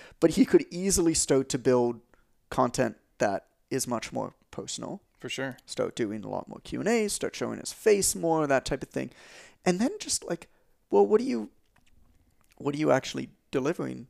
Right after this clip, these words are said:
Speaker 1: Do people know about it? How are you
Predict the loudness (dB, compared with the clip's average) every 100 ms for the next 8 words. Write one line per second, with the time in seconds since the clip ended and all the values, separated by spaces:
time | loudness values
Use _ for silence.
0 | _ _ _ _ _ _ -10 -8 -8 -8
1 | -4 -2 -2 -2 -2 -4 -8 -12 _ _
2 | _ _ _ _ -8 -2 0 0 -2 -4
3 | -6 -12